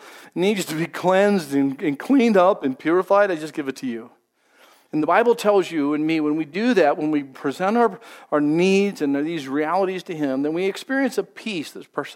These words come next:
surpasses understanding. And the next morning you get up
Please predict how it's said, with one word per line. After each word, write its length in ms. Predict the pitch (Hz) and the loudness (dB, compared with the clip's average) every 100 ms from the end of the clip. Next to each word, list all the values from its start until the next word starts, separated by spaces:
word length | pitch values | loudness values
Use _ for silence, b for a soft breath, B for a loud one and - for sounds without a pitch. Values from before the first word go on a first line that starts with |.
| - | -18
surpasses 580 | - 156 156 151 - 139 | -12 -8 -4 -4 -2 -2
understanding. 640 | 131 127 143 123 123 123 _ _ _ b b b b b b - | -2 -6 -8 -8 -10 -16 _ _ _ b b b b b b 0
And 140 | 196 | 2
the 40 | 202 | 4
next 380 | 226 233 - | 2 0 -10
morning 480 | 156 170 208 226 262 | -2 2 4 4 4
you 120 | 208 | 2
get 200 | 156 165 | 2 4
up 600 | 170 208 262 - - _ | 6 6 4 0 -20 _